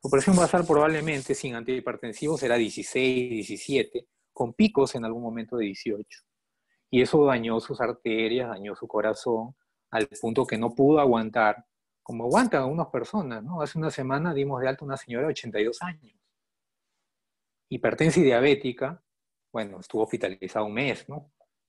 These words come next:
Pero salió viva del covid, de ahí del, del pabellón, ¿no? Donde, donde hacemos guardias. Y cuando llegó, pensamos que iba a fallecer. Pensamos que iba a fallecer, estaba muy, muy afectada, pero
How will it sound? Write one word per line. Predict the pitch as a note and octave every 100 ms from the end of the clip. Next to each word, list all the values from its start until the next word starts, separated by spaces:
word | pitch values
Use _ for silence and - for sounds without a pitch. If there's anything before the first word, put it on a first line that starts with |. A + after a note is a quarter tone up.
| _
Pero | A2+
salió | A2+ A2
viva | A#2 E3 C#3 G2 G2+
del | G2 G2+
covid, | G#2 F#2 F#2 _ _ _ _ _ _ _ _ _ _ _ -
de | G2
ahí | G2
del, | G2+ G#2 G2 G2+ -
del | - G#2 G2+
pabellón, | G2 G2 A#2 A#2 F#2+
¿no? | C3+ C#3+ _ _ _
Donde, | A2+ G#2 G2 G2 G#2 - _
donde | G2+
hacemos | G2 G#2+ G2+ - -
guardias. | C#3 C#3 G#2+ G2 F#2+ - - - - - _ _ _ _ - - _
Y | A#2 A2
cuando | B2 G2+ G2
llegó, | F#2+ F#2+ A2+ E3 D3 _ _
pensamos | F#2+ - C#3 E3+
que | - C3+
iba |
a | A#2+
fallecer. | A#2 G2+ G2 E3 A2+ _ _ _ _ _ _ _ - _ _ _ _ _ _ _ _
Pensamos | G2+ F#2 - E3 G#2
que | -
iba | A2
a |
fallecer, | - G2+ G2 - B2
estaba | G2 - A2+
muy, | A2+ B2+ D#3+ B2+
muy | A#2 A#2+ B2+
afectada, | A#2+ - _ C3 A#2+ A2
pero | - A2+